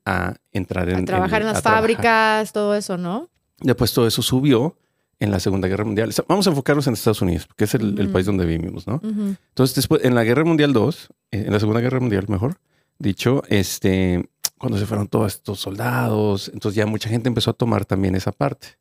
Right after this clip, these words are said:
Speaker 2: Ujú.
Speaker 1: ¿Sí me entiendes? Pero era por necesidad.
Speaker 2: Sí.
Speaker 1: Por necesidad, no exactamente de las familias, por necesidad del
Speaker 2: Del gobierno del, del país, de la economía,
Speaker 1: De la
Speaker 2: de que si
Speaker 1: economía.
Speaker 2: no se venía todo para abajo.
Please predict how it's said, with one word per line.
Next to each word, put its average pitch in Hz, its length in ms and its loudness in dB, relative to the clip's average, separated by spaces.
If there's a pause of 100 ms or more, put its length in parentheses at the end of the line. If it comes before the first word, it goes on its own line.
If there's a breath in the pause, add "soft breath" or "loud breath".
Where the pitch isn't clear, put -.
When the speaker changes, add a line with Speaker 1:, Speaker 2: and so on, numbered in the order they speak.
Speaker 2:
Ujú. 196 420 -4 (380)
Speaker 1:
¿Sí - 100 -20
me 104 80 -2
entiendes? 98 420 -6 (680)
Pero 131 160 4
era 147 120 2
por 123 160 0
necesidad. 104 560 -2 (920)
Speaker 2:
Sí. 247 340 -2 (640)
Speaker 1:
Por 123 140 4
necesidad, 135 440 2
no 180 200 2
exactamente 175 540 0
de 165 80 0
las 107 80 -2
familias, 110 280 -2
por 101 120 -4
necesidad 104 480 -2
del 131 380 -2
Speaker 2:
Del 214 240 0
gobierno 262 480 0
del, 214 260 2
del 185 160 0
país, 208 640 -2 (220)
de 208 80 0
la 196 80 2
economía, 190 640 -2
Speaker 1:
De 120 80 -4
la - 0 -
Speaker 2:
de 107 60 -2
que 214 60 0
si - 60 2
Speaker 1:
economía. - 180 4
Speaker 2:
no 254 80 2
se 285 120 0
venía 254 240 0
todo - 160 -4
para 208 180 2
abajo. 185 280 -4